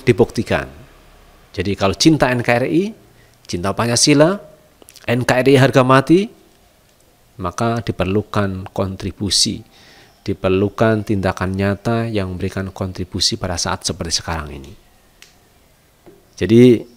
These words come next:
tidak perlu banyak, eh, komentar, jargon yang mengatakan, "Aku Pancasila, aku N K R I."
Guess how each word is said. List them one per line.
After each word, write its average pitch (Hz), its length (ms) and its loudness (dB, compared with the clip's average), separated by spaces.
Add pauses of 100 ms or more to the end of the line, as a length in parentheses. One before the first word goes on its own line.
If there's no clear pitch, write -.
(280)
tidak 92 240 2
perlu 98 180 2
banyak, 95 420 4 (280)
eh, 87 580 -10 (380)
komentar, 92 640 0
jargon 120 720 2
yang 87 240 -6
mengatakan, 90 720 -10 (560)
"Aku - 240 -4
Pancasila, 92 720 -2
aku 85 180 -6
N 90 140 -6
K - 160 -10
R 104 160 -4
I." 101 320 -12